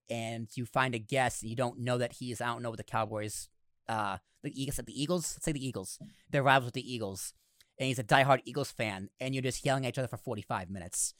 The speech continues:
right? You know, sometimes you gotta vet your guests. So, you know, sometimes you gotta do a little bit of homework on your guests. It's a smart call to sometimes have a ten-minute call before you even schedule a podcast to see if there's chemistry there.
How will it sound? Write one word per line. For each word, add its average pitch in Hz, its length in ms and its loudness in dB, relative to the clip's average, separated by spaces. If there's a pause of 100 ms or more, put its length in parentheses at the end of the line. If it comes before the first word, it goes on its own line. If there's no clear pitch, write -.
(260)
right? 135 240 8
You 139 80 0
know, 131 120 4
sometimes 135 300 0
you 127 40 -8
gotta 143 180 6
vet 147 180 6
your 151 100 2
guests. - 520 8 (460)
So, 151 340 6
you 151 220 2
know, 156 260 10 (540)
sometimes 208 300 8
you 190 60 2
gotta 214 100 8
do 214 80 8
a 214 40 8
little 220 80 10
bit 220 120 8
of 208 80 10
homework 233 580 6 (340)
on 175 240 8
your 156 80 6
guests. 147 360 6
It's - 100 4
a - 40 4
smart - 460 4
call 208 160 6
to 208 100 8
sometimes 202 520 2
have 180 80 2
a 185 40 -2
ten-minute 190 420 -2
call 196 340 6
before 180 400 2
you 180 80 6
even 170 140 0
schedule 165 340 0
a - 20 -4
podcast 160 460 2
to 151 40 -4
see 156 240 -4
if 147 60 -2
there's 156 160 0
chemistry 156 380 -2
there. 170 260 6